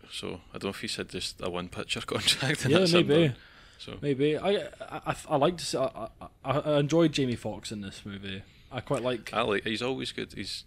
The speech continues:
Speaker 1: he, he plays kinda, he does comedy really well, then he switches to the kinda serious straight guy.
Speaker 2: Yeah, yeah. He, he always kinda plays, uh, a role around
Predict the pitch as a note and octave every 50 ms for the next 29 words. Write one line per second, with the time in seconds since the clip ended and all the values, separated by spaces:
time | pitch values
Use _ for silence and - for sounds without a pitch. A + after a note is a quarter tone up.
0 | - - - - - - - - - - G#2+ A2 A#2 A#2 - - - - A#2+ B2+
1 | B2 A2+ G#2 G2+ - - _ - - - - _ _ _ - _ _ _ _ _
2 | _ - - G#2 - G#2 A2 - - - F#2+ F2+ F2+ F#2 F2+ G2 F#2 F#2+ F2+ F2+
3 | E2+ F2 F2 F2+ F#2+ F2+ F2+ F2+ F2 - - - - - - - - - - -
4 | F2 - - F2 F2 - - - F2+ F2+ F#2+ F#2 - - - - - G2 - -
5 | G2 F#2+ C#3+ D#3 F3 F#3 F3+ D3+ - D3 C#3+ - - D3 D3 - D3+ D#3 D3+ D3+
6 | D3+ D3 C3+ - D3 C3+ B2+ - - B2 C3 B2+ B2 A#2+ A2+ G#2+ - - - -
7 | - _ _ _ _ - - A2+ A2 G#2+ G#2+ G#2+ G#2 - - - - - - B2
8 | A#2 A2+ B2 A#2+ B2 B2 A#2 A2+ A2 G#2 A2+ A#2 A#2+ A#2+ A#2 A2+ A2